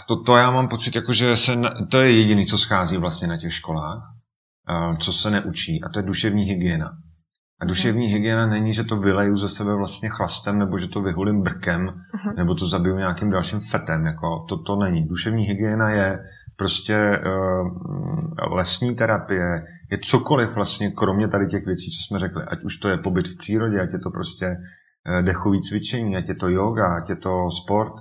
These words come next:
Speaker 1: tak je to přesně to, co, eh, se do českého divadla jako,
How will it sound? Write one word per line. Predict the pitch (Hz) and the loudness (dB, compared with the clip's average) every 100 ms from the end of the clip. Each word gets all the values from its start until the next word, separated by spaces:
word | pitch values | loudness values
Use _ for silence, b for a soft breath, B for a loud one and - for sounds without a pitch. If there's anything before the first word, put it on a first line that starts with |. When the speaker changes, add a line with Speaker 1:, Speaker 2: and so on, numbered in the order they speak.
| b b b - | b b b -6
Speaker 1:
tak | 92 | -2
je | 98 | 0
to | |
přesně | 110 107 - 117 | 0 0 0 0
to, | 113 98 | 0 -2
co, | - 110 107 101 - 87 95 | 0 2 2 0 -2 -4 -2
eh, | 90 | -2
se | 104 | 0
do | 98 | -2
českého | 82 87 - 101 | -2 -4 -2 -2
divadla | 101 98 98 98 | 0 0 2 2
jako, | 98 - | 0 0